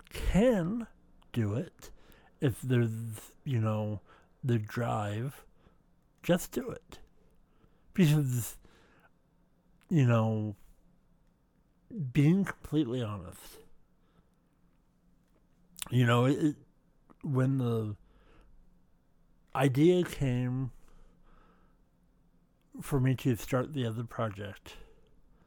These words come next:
was, okay, let me, you know,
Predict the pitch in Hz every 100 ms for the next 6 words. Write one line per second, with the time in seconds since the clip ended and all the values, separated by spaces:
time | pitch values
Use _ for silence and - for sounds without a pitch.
0 | _ _ _ - 220 117 113 107 107 107
1 | 107 104 - - - - _ - 233 185
2 | 160 156 170 175 147 - _ _ _ 165
3 | 127 113 120